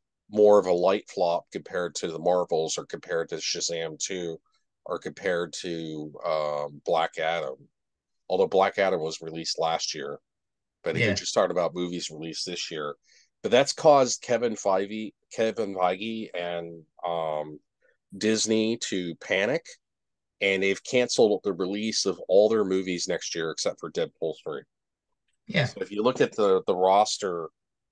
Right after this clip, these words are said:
Speaker 1: for what's coming up next year as far as the M C U movies, there's only one, and that is, uh, Deadpool three. Now, um, Madam Web is a totally separate Sony-verse movie, so that really has nothing to do with the M C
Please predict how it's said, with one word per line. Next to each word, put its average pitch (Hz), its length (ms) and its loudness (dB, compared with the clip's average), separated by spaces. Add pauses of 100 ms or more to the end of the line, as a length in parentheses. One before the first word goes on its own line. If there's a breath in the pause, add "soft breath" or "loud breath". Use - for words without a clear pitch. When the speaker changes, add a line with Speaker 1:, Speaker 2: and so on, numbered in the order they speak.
(260)
Speaker 1:
for 95 140 -2
what's 98 240 2
coming 101 320 0
up - 180 0
next - 320 -2
year 107 300 0
as 92 100 -4
far 87 180 0
as 80 100 -4
the 85 100 -2
M 98 100 -4
C 98 200 -4
U 98 120 -2
movies, 110 380 -4
there's 85 240 -4
only 87 260 2
one, 85 460 2 (440)
and 87 200 -6
that 85 180 -2
is, 82 420 -4
uh, 80 200 -2
Deadpool 87 520 -2
three. 92 220 -4
Now, 87 360 -2 (800)
um, 80 680 -2 (800 soft breath)
Madam 117 460 4
Web 113 420 6 (100)
is 95 220 -6
a 87 60 -14
totally 110 420 2
separate - 500 0
Sony-verse 98 1400 -2
movie, 107 500 -4 (600 soft breath)
so 95 260 2
that 98 160 4
really 101 300 4
has 101 260 0
nothing 95 240 -4
to 92 40 0
do 90 260 -4
with 95 140 -2
the 87 140 -2
M 87 120 -2
C - 200 -4